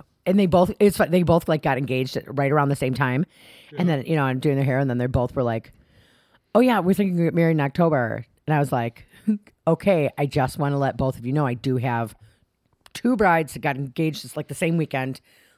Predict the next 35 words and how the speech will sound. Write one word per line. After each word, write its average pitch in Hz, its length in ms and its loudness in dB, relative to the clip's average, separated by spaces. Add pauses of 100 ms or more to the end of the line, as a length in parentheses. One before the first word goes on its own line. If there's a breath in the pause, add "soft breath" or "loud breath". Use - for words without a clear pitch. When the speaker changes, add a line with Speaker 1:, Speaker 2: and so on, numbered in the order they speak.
Speaker 1:
looking 180 360 0
at 170 100 0
the 156 80 -6
same 156 220 -2
weekend 143 260 -2
for 139 100 -2
weddings." 120 500 -4
I'm 143 100 -4
like, 123 260 -6 (1200)
"If 165 180 -6
you, 143 180 -6
if 147 140 -10
you, 127 80 -8 (120)
if 147 180 -6
you 127 40 -14
don't, 170 200 -2
if 170 100 -2
you 170 180 -2
don't 175 200 0
want 254 120 0
me 247 40 -2
to 208 80 -2
do - 20 4
your 175 100 0
hair, 147 180 0
that's 120 180 -10
fine. 143 380 -6
I, 131 140 -6 (140)
it, 143 120 -6
but 123 120 -8
it, - 160 -12 (100)
I, 135 120 -6 (260)
it, 135 80 -12 (840)
some 156 160 -6
organizations, 127 720 -6